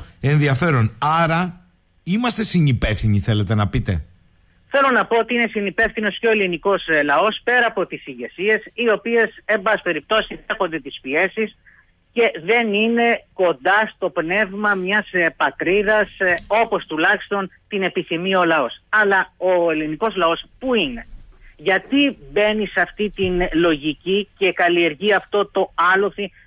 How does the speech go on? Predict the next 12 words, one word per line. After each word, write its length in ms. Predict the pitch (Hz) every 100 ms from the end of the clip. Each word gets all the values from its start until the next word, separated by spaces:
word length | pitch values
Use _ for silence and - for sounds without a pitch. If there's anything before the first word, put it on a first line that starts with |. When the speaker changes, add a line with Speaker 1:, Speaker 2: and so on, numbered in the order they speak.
| -
Speaker 2:
νομιμοποίησης 840 | 170 175 170 160 - 208 190 196
της 120 | 190
συμπεριφοράς 640 | - 165 165 - 175 202
του 120 | - 170
δούλου; 320 | 180 185 139 - -
Εδώ 320 | 208 190 254
είναι 180 | 269 247
το 100 | 220
ερώτημα 460 | 190 180 180 175 - _
που 100 | -
δεν 200 | 196 220
απαντούν 480 | 208 170 139 160 208